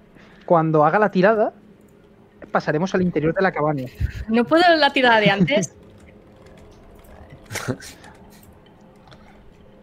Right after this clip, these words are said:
Speaker 2: Vale. S-, eh, con la ficha creo que es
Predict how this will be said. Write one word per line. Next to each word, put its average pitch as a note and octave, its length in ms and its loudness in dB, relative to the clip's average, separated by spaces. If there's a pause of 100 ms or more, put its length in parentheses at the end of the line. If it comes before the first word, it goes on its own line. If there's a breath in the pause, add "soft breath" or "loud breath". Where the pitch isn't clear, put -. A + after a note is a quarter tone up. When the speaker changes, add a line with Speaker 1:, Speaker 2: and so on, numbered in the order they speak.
(160)
Speaker 2:
Vale. A3 420 -6 (420)
S-, - 500 -14
eh, G#3+ 640 -8
con G#3+ 160 -4
la G#3 120 -4
ficha C4 380 -4
creo C#4 140 -4
que - 60 -14
es - 840 -12